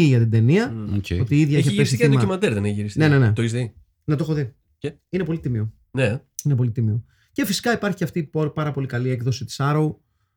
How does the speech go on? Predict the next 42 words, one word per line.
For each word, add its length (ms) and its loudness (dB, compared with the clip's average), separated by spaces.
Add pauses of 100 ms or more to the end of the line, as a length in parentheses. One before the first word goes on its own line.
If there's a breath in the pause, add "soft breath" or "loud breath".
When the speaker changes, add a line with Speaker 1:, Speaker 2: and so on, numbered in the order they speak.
(100)
Speaker 1:
ε, 80 -2
που 300 2
είχε 100 0
βγει 100 -4
το 120 -2
δέκα, 360 2
αν 100 2
δεν 80 0
κάνω 160 2
λάθος, 420 0
πριν 120 -2
από 80 0
δεκατρία 420 -2
ολάκερα 460 2
χρόνια. 460 0 (500)
Ε, 100 -4 (960)
μια 200 2
πολύ 220 0
καλή 200 0
εκδοχή, 420 -2
αν 200 0
και 100 -2
η 140 0
αλήθεια 300 0
είναι 100 0
ότι 120 -4
μέσα 160 -2
στα 120 -4
χρόνια 340 0 (340 soft breath)
έχουν 260 2
βγει 120 0
διάφορες 480 2
εκ-, 180 -10
ε, 520 0 (120)
εκδόσεις 580 -4
του 300 -2
Street 160 0
Trash, 140 -4
μια 220 0
φοβερά 580 2
αγαπημένη 540 -2
ταινία. 460 0